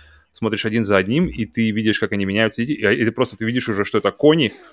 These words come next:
что, что это уже тетки и мужики там ходят,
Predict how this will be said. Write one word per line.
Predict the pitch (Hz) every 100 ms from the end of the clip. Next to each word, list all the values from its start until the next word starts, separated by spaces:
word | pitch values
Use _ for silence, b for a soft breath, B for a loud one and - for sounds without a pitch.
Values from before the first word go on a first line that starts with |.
| B
что, | - - 110 113
что | - 117
это | 117 113
уже | 107 101 107 101 98 101
тетки | 143 143 - 110
и |
мужики | 104 95 98 180
там | 175 139
ходят, | 123 95 -